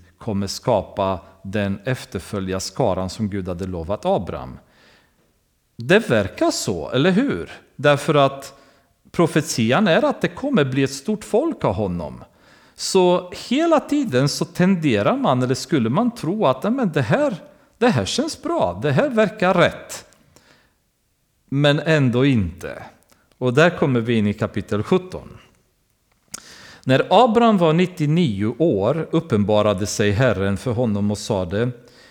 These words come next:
"Jag är Gud, den allsmäktige, vandra inför mig och var fullkomlig." <clears throat> Mellan kapitel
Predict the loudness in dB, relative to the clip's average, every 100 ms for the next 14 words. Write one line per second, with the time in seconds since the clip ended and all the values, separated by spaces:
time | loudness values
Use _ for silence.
0 | _ -2 2 4 4 0 -2 -2 -2 -8
1 | -12 -18 -20 _ _ 0 0 2 2 2
2 | -2 -2 -2 -4 -8 -2 0 0 -2 0
3 | 2 2 2 0 0 0 2 0 -2 -4
4 | -4 -2 -4 -6 -4 -2 -2 0 -2 0
5 | -2 -2 -2 -8 -14 -20 _ _ -20 -20
6 | -20 -20 -20 -20 -20 _ _ _ -6 -4
7 | 2 2 2 0 2 6 6 6 6 6
8 | 6 4 0 -12 -20 -20 _ _ _ _
9 | _ _ _ -2 0 0 -2 0 4 4
10 | 6 2